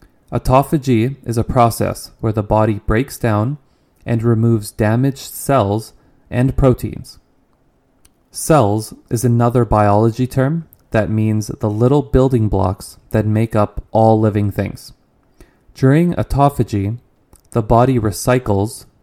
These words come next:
or reuses the damaged cells of the body to use as energy or to make new cells. When you fast,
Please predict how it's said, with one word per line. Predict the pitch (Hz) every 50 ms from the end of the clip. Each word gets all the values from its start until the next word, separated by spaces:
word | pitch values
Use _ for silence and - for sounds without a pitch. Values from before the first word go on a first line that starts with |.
| - -
or | 117 113 107
reuses | 104 117 123 135 151 147 143 131 135 135 120 117
the | - 113
damaged | 104 - 107 101 101 110 123 123 -
cells | - - - 107 98 98 107 120 - -
of | - 107 110 127 156
the | 147
body | 113 101 98 95 104 120 147 147 _ _ - - _ _ _ _ _ _
to | - - 117
use | 110 117 117 120 120 113 -
as | - 110 104 - -
energy | - 135 139 135 120 101 - 104 104 107 123 127 - - _ -
or | 120 131 127 127
to | - 120
make | 113 107 104 - -
new | 117 123 139 135
cells. | 123 - 104 - - - - - - _ _ _ _ _ _ _ _ _ _ _ _ _ _ _ _
When | - 123 120 139
you | 170 170
fast, | - - 104 95 101 131 147 - -